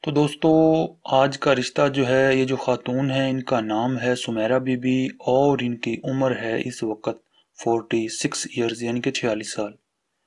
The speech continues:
छियालीस साल उम्र है, सुमेरा बीबी जो है इनका नाम है, और ये एक, ए, बेवा खातून है,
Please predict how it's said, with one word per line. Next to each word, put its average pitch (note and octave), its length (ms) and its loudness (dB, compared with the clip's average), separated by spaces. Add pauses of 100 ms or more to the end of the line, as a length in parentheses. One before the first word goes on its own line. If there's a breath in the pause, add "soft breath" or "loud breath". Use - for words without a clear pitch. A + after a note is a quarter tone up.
(1300)
छियालीस D3 340 4
साल C#3+ 200 4
उम्र C#3+ 200 2
है, C#3+ 160 4
सुमेरा B2+ 460 0
बीबी C3 300 -4
जो C3 140 -4
है A#2+ 60 -2
इनका B2+ 260 -2
नाम A2+ 420 -2
है, B2 360 -2
और C3+ 460 2 (320 loud breath)
ये A#2+ 200 0
एक, A#2+ 640 0 (360)
ए, A2 220 -2
बेवा A#2+ 420 2
खातून G#2 500 -4
है, G2+ 240 -12